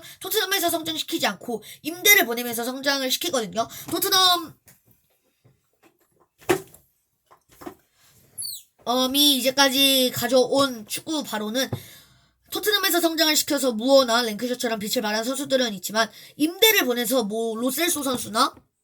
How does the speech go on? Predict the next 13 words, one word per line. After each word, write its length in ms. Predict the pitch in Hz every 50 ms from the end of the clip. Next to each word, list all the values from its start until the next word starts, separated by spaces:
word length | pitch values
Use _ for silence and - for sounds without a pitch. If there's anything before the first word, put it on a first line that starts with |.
| _ _ _ _ _ _ _ _ _ _ _ _ _ _ _ _ _ _ _ _ _ _ _ _ _ _ _ _ _ _ _ _ _ _ _ _ _ _ -
다른 260 | 285 302 311 330 330
선수들, 640 | 320 339 330 294 302 262 302 294 269 233 208 - -
뭐 280 | 202 202 196 196 190 180
로셀소, 840 | 180 220 240 240 - 240 233 240 220 - 220 220 214 208 196 - - _ _ _ _ _
운도벨레 600 | - 226 233 233 247 220 233 226 226 226 214 208
이런 180 | 208 233 277 285
선수들처럼 720 | 285 311 285 - - 277 285 - - 262 254 240 - -
임대를 460 | - 269 269 311 330 - 392 370 330 208
보내서 260 | 233 240 262 247 247
성장시킨 480 | - 247 277 285 285 269 - - 277
선수는 300 | 233 254 254 254 233 214
없다고 260 | 185 - - 202 185 180
봐요. 160 | 180 170